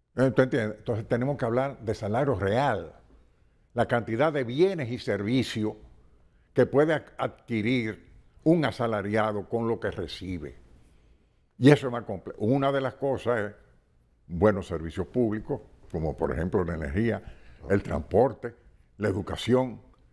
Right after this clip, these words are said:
Y ahí el gobierno puede hacer muchísimas cosas, incluso lo está haciendo. ¿Tú te crees que un programa como inavie, que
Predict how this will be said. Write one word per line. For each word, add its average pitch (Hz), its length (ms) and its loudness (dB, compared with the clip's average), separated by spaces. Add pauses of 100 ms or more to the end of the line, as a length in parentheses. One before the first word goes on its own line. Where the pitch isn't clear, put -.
(640)
Y 147 160 8
ahí 147 540 2
el 120 140 -4
gobierno 131 640 0
puede 139 280 0
hacer 143 240 -2
muchísimas 135 480 -2
cosas, 107 420 0
incluso 117 720 0 (180)
lo 87 180 2
está 101 200 -4
haciendo. 127 500 -4 (1200)
¿Tú 185 160 6
te 175 160 8
crees 160 240 0
que 147 120 0
un 156 120 -2
programa 143 520 0
como 123 360 2
inavie, 104 720 0 (1600)
que 98 140 6